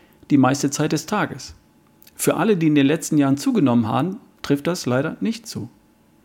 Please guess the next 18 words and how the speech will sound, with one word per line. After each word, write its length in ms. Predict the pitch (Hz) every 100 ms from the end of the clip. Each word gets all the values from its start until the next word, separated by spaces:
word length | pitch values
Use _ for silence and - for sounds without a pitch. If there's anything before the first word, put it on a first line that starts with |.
| _ - - - -
Also 220 | - 147 139
Zucker 300 | 233 202 151
nur, 420 | 139 151 226 240 - -
wenn 140 | 143
du 80 | 160
ihn 80 | 165
auch 120 | 170
verbrennst. 600 | - 185 202 - - - _ _ _ _ _ _
Wenn 160 | 135 151
du 80 |
dein 180 | 147 147
schlankes 420 | - 147 220 180
Gewicht 320 | 147 135 190 -
seit 160 | 135
Jahren 300 | 127 170 175
stabil 360 | - 156 180 214
gehalten 440 | 139 120 127 139
hast, 220 | 139 -